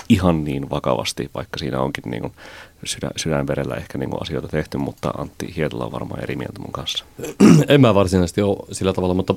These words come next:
Speaker 2: mulla on se esimerkiksi, kun tossa työskentelin aika paljon niin kuin uusien artistien kanssa useita vuosia ja, ja sitten näki aika paljon sitä kipuilua, niin kuin, kuinka paljon niin kuin,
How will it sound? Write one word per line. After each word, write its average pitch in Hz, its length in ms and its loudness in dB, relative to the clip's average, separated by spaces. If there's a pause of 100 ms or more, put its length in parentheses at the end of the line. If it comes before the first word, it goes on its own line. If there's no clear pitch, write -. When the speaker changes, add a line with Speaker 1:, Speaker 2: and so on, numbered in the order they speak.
(140)
Speaker 2:
mulla 117 160 6
on 101 40 4
se 104 180 6 (180)
esimerkiksi, 92 320 2
kun - 100 -10
tossa 95 340 2 (800)
työskentelin 95 460 6
aika 92 180 2
paljon 92 300 2 (200)
niin 95 100 -2
kuin 90 100 2
uusien 95 340 6
artistien 95 460 0
kanssa - 400 -2 (760)
useita 92 380 4
vuosia 95 460 6
ja, 92 200 2
ja 95 80 -2
sitten 90 240 -4 (140)
näki 101 300 4
aika 95 160 4
paljon 98 220 4
sitä 98 220 -2 (180)
kipuilua, 92 680 6
niin 87 140 2
kuin, 90 180 0
kuinka 95 200 4
paljon 90 260 4
niin 87 100 2
kuin, 90 220 -2